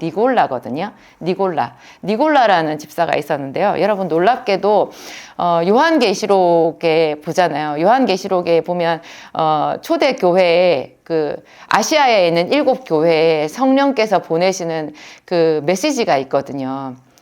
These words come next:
그걸 이제 사도 요한에게 하나님이 말씀을 주시잖아요. "이것을 이 일곱 교회에 전하라." 그렇게 말했는데 그때 그 두 군데 교회인가 성령께서 주시는 메시지가요. "니골라당의 교훈을 쫓는 자가 있도다."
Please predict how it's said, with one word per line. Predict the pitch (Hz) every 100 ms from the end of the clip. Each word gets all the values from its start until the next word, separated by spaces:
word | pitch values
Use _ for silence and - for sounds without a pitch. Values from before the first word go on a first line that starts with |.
| _
그걸 | - 190 220
이제 | 185 175 175
사도 | 226 254 214
요한에게 | 165 208 220 160 151 147
하나님이 | 151 190 180 156 143 147 147
말씀을 | 135 170 247 202
주시잖아요. | 160 156 165 139 139 135
"이것을 | 147 180 175 170 175 156 - - _ _
이 | 180
일곱 | 220 202 190
교회에 | 160 151
전하라." | 147 165 180 175 143 143 143 127 - - -
그렇게 | 247 240 175
말했는데 | 135 156 156 156 208 151 - - -
그때 | 269 269 226 226 220 214 - _
그 | - 185 180 180
두 | 196 214
군데 | 285 359 359 349
교회인가 | 247 185 214 202 185 170 170 165 165 - _
성령께서 | - 247 254 247 185
주시는 | 170 185 208 180 151
메시지가요. | 147 160 175 151 151 190 147
"니골라당의 | 165 208 311 302 240 208 185 180
교훈을 | - 170 196 208 190
쫓는 | 240 262
자가 | 240 175 143
있도다." | 131 151 123 127 123